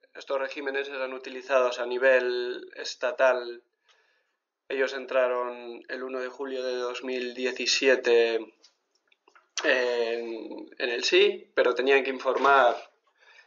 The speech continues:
desde el primer día del dos mil diecisiete, desde el uno de enero de dos mil diecisiete, y para esas facturas del primer semestre utilizaban una clave especial,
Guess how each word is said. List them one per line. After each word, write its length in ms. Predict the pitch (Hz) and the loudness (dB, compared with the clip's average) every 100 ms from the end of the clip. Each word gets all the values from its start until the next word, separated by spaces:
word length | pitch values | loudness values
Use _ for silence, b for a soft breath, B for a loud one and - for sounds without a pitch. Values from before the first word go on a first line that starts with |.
| b | b
desde 560 | - 113 120 123 123 117 | -8 -6 -6 -6 -6 -6
el 80 | 117 | -8
primer 400 | 123 123 127 123 | -10 -4 -4 -4
día 560 | 127 123 123 123 123 | -4 0 2 2 0
del 220 | 123 123 123 | -2 -8 -10
dos 180 | 123 131 | -12 -10
mil 100 | 131 | -10
diecisiete, 640 | 127 - 170 170 214 - - | -12 -8 -6 -6 -6 -8 -12
desde 220 | 120 - | -10 -8
el 80 | 135 | -6
uno 180 | 135 | -4
de 420 | 131 131 131 - 131 | -4 -4 -8 -6 -2
enero 280 | 131 131 | 2 2
de 100 | 123 | 2
dos 200 | 123 127 | 0 -2
mil 100 | 127 | -2
diecisiete, 600 | 123 127 127 151 156 180 - | -4 -2 -2 -2 0 -2 -4
y 60 | |
para 220 | - 113 123 | 0 4 4
esas 220 | 139 131 | 4 0
facturas 540 | 131 - 143 131 131 | 0 0 2 4 4
del 120 | 131 | 2
primer 260 | 127 131 131 | -4 -2 -2
semestre 720 | 127 127 151 151 175 175 175 b b b b b | -2 0 0 2 4 4 2 b b b b b
utilizaban 520 | - 131 120 139 131 117 | -6 -4 0 4 4 2
una 180 | 117 | -2
clave 240 | 113 117 110 | -4 -4 -4
especial, 600 | - 113 175 185 190 214 | -6 -4 2 4 4 -4